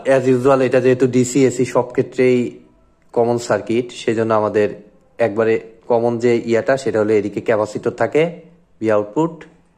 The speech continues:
এই ক্যাপাসিটরগুলো ভূমিকা পালন করে হলো এসি অ্যানালাইসিসের ক্ষেত্রে, but ডিসির ক্ষেত্রে এগুলো আসলে ডিঅ্যাক্টিভেট থাকে। কেন ডিঅ্যাক্টিভেট থাকে? কারণ ডিসি অ্যানালাইসিসের ক্ষেত্রে,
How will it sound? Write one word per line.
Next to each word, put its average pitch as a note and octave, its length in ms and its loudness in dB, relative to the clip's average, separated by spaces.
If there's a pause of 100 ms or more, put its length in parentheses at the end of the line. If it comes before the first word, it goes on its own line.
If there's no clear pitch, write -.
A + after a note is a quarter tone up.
(160)
এই A2+ 120 -6
ক্যাপাসিটরগুলো C3 540 2 (100)
ভূমিকা B2 300 0
পালন B2 200 0
করে A#2+ 160 2
হলো B2 140 2 (180)
এসি A#2 220 -4
অ্যানালাইসিসের F2+ 580 -6
ক্ষেত্রে, - 220 -18 (540)
but A2 180 -4
ডিসির A2+ 280 -6
ক্ষেত্রে A#2+ 240 0 (520)
এগুলো G#2 200 -2 (100)
আসলে G2+ 260 -2 (1400)
ডিঅ্যাক্টিভেট F#2+ 460 -4 (100)
থাকে। G2 200 -16 (1600)
কেন A#2 120 -4 (120)
ডিঅ্যাক্টিভেট B2+ 440 0
থাকে? C3+ 160 -6 (100)
কারণ A2 220 -2 (580)
ডিসি A#2+ 260 -8
অ্যানালাইসিসের B2+ 580 -4
ক্ষেত্রে, C3 200 -4